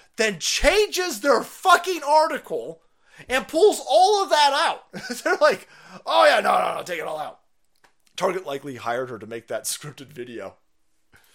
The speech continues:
So, the wire service also didn't tell readers that it removed threats to workers from headlines. Some media outlets are still running with the original story with no evidence cited. You wrote an article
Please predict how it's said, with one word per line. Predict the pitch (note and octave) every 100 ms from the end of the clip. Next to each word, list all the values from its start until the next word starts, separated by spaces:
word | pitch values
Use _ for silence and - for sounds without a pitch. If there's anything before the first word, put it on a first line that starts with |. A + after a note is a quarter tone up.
| _ _ - - - - _ _ _ _ _ _ _ _ _ _ _ _ _ _ _ _ _ _ _ -
So, | - G3 F#3 F3+ - _ _ _
the | E3 D#3
wire | F#3 C4+
service | C4 - A#3 G#3+ -
also | E3 F#3
didn't | F#3 F#3+ F3+
tell | - A3+ A#3+
readers | D3 G#2 G2
that | A#2
it | A#2
removed | B2 B2+ A#2 G2+ -
threats | - C3+ B2+ -
to | B2
workers | G#2+ G#2+ G2+
from | - G2+
headlines. | G2 G2 F2+ F#2+ F#2+
Some | - D#3
media | C#3 B2+
outlets | A2 G#2+ G#2+
are | G#2+
still | - A#2+
running | G2+ G2 F#2+
with | G2
the |
original | F#2 F#2 F#2
story | E2+ G3+ G3+ D3+ C3 B2+ _ _ _ _
with | D3+ C#3+ A#2
no | A#2+ A2+
evidence | A#2 A2+ F2+ F#2 -
cited. | C#3+ B2 E2+ B1 _ _ _ _ B2+
You | D3+ C3 A#2
wrote | D3+ C#3+ D3 _ _ _ _ _ -
an | C3 -
article | C3+ C3+ B2 - E2 B1+